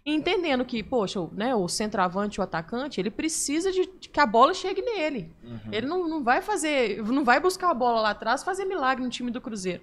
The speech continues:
Speaker 2: É.
Speaker 1: Agora, eu imagino que seja uma coisa mais cadenciada, que ele não vá como titular.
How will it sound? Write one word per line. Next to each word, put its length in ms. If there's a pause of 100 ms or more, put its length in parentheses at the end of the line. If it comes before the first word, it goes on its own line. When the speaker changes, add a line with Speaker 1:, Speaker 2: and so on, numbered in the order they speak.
(140)
Speaker 2:
É. 200 (180)
Speaker 1:
Agora, 480
eu 160
imagino 680
que 120
seja 300
uma 100
coisa 260
mais 200
cadenciada, 600
que 120
ele 100
não 240
vá 220
como 260
titular. 560